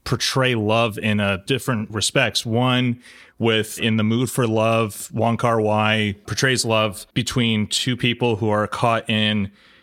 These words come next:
marriages that are loveless, and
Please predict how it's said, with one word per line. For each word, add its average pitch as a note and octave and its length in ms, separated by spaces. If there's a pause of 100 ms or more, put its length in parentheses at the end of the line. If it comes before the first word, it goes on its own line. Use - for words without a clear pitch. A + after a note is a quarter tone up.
(140)
marriages A#2 640
that G#2+ 300
are G2 640 (160)
loveless, A#2+ 840 (180)
and G#2 880